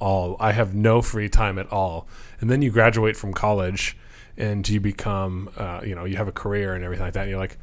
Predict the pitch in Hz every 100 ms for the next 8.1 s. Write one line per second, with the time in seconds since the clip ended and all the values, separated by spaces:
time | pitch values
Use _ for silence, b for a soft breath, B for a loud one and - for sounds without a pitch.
0 | b b b b b b b 165 156 107
1 | 156 214 190 117 95 104 120 98 95 101
2 | 90 120 131 139 135 - 120 175 170 -
3 | - - 120 131 - 110 135 147 147 135
4 | 131 135 139 135 127 123 165 156 127 117
5 | 131 127 113 120 123 110 98 - 110 104
6 | 92 98 98 92 120 139 123 147 120 151
7 | 233 - 107 101 98 104 101 110 104 98